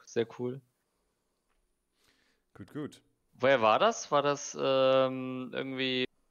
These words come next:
Speaker 1: Marken Games zwanzig siebzehn oder?
Speaker 2: Nee, ich glaub, das war einfach im Haus. Warte mal, das muss zwanzig siebzehn sein, das muss die erste sein.
Speaker 1: Ja.
Speaker 2: Ja.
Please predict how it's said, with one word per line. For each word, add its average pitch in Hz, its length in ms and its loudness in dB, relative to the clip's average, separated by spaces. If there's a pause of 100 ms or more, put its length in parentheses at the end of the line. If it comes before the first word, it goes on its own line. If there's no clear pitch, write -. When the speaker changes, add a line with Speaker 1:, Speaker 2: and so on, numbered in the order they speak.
(120)
Speaker 1:
Marken 127 260 -4
Games 139 300 -6
zwanzig 127 260 -2
siebzehn 180 440 -10
oder? 120 720 -2 (100)
Speaker 2:
Nee, 92 280 -10
ich 143 120 -14
glaub, 107 180 -10
das - 200 -18
war 98 120 -6
einfach 98 280 -14
im 98 320 -18
Haus. 98 460 -12
Warte 87 220 -16
mal, 85 80 -12
das 82 120 -18
muss 131 180 -10
zwanzig 95 220 -10
siebzehn 143 240 -16
sein, 139 200 -8
das 120 120 -16
muss 113 160 -12
die - 120 -18
erste 98 340 -12
sein. 87 340 -14 (720)
Speaker 1:
Ja. 107 440 -8 (340)
Speaker 2:
Ja. 104 180 -12